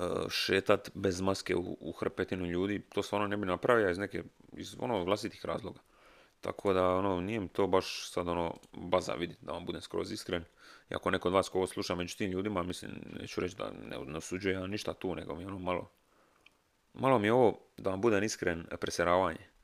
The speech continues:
Malo mi je ovo preseravanje, kao ono, ne može nama niko ništa, sunce, ono,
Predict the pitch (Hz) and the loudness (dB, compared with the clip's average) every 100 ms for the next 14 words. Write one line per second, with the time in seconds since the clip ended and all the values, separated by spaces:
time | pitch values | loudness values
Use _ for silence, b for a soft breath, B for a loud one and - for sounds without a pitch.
0 | b b b b b 113 110 101 110 90 | b b b b b -2 0 2 2 0
1 | - 90 92 113 101 87 - 98 95 90 | 2 4 6 6 4 0 2 4 4 2
2 | 95 90 95 90 95 85 95 98 - - | 0 0 2 0 0 -4 -4 -4 -4 -4
3 | - 101 - 87 85 85 85 87 | -2 -4 0 2 2 2 0 -2